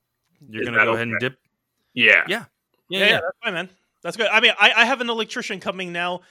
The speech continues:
Speaker 3: uh, to do something in my house. So, I mean, we're, we're all, we're all gonna have to get going soon, but you're good, man.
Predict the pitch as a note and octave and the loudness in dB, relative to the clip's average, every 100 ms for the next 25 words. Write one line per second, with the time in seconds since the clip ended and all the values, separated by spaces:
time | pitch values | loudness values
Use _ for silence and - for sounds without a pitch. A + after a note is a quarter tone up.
0 | _ _ D#3 D#3 D3 D#3+ E3 - D#3+ D#3 | _ _ -6 -4 -4 -8 -10 -10 -10 -10
1 | C#3+ C#3+ - - E3+ D#3 C3+ B2+ C#3 C3 | -8 -10 -10 -16 -16 -10 -8 -8 -8 -12
2 | C3 C#3 D#3 C#3 D3+ D#3 D#3 C#3+ C3+ _ | -12 -10 -10 -8 -6 -4 -2 -2 -6 _
3 | _ C#3 D3+ D3+ C#3 C3+ C3+ C3 C3 A#2 | _ -10 -6 -4 -6 -12 -14 -14 -16 -14
4 | B2+ A#2+ C3 B2+ C3+ E3 E3 D3+ C3 | -16 -16 -18 -14 -10 -8 -6 -8 -10